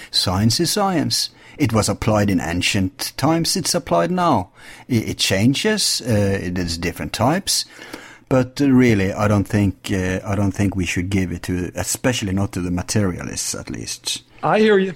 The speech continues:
Speaker 1: 'Cause that's an ideology. That's a re-, religious view, basically.
Speaker 2: I,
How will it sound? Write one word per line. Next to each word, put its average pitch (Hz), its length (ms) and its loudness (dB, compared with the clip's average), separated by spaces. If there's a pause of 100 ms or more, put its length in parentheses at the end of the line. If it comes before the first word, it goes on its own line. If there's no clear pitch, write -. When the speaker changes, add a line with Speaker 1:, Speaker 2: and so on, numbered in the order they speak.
Speaker 1:
'Cause 131 160 0
that's 120 240 2
an 107 100 2
ideology. 95 840 2
That's 98 220 0
a 95 80 0
re-, 92 140 -2
religious 95 480 2
view, 80 240 -8
basically. 60 500 -10 (520)
Speaker 2:
I, 135 260 0